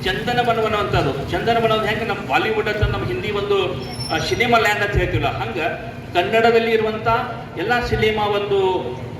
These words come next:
ಒಂದು ಕ್ಷೇತ್ರಕ್ಕೆ ಚಂದನವನ ಅಂತ ಹೇಳ್ತಾರೆ. ಆ ಕ್ಷೇತ್ರದಿಂದ ಅವ್ರಿಗೆ ಇತ್ತೀಚೆಗೆ ಕಳೆದ ಹದಿನೈದು ದಿನಗಳ ಹಿಂದಲೇ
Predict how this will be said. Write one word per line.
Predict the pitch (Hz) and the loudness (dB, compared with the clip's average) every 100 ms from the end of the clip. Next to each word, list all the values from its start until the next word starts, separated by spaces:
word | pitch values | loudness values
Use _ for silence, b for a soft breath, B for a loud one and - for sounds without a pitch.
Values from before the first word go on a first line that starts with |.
| - | -4
ಒಂದು | 165 160 | -2 -2
ಕ್ಷೇತ್ರಕ್ಕೆ | - 202 220 233 202 - | -2 -2 -2 0 0 0
ಚಂದನವನ | 175 180 196 190 180 | 0 0 -2 0 0
ಅಂತ | 170 | 4
ಹೇಳ್ತಾರೆ. | 170 170 170 - - - - | 2 4 0 0 -6 -8 -6
ಆ | - - | -2 -2
ಕ್ಷೇತ್ರದಿಂದ | - 220 220 202 196 190 202 180 180 - - | 0 0 0 0 0 2 4 2 0 -8 -6
ಅವ್ರಿಗೆ | - 175 | -4 -4
ಇತ್ತೀಚೆಗೆ | 190 247 - - 151 160 | -4 -6 -6 -4 -4 -4
ಕಳೆದ | 170 196 | -4 -4
ಹದಿನೈದು | 170 165 196 233 226 | -2 0 0 2 0
ದಿನಗಳ | 214 202 196 175 | 0 0 0 0
ಹಿಂದಲೇ | 170 220 220 175 - | 2 2 2 2 -2